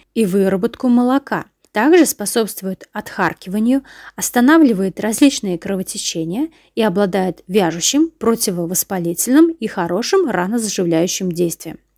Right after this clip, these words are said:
Настой или отвар травы пьют при несварении желудка, вялой перистальтике кишечника, поносах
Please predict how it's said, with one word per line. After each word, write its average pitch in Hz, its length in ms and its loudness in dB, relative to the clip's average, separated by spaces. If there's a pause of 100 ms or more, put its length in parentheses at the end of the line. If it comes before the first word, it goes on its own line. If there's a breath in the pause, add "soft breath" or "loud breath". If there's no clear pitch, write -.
(260)
Настой 220 440 2
или 202 260 2
отвар 320 360 2
травы 190 360 -4
пьют 254 440 0
при 262 300 -2 (240 soft breath)
несварении 196 680 0
желудка, 180 680 -4 (280 soft breath)
вялой 277 360 6
перистальтике 190 840 -6
кишечника, - 760 -6 (260 soft breath)
поносах 202 640 2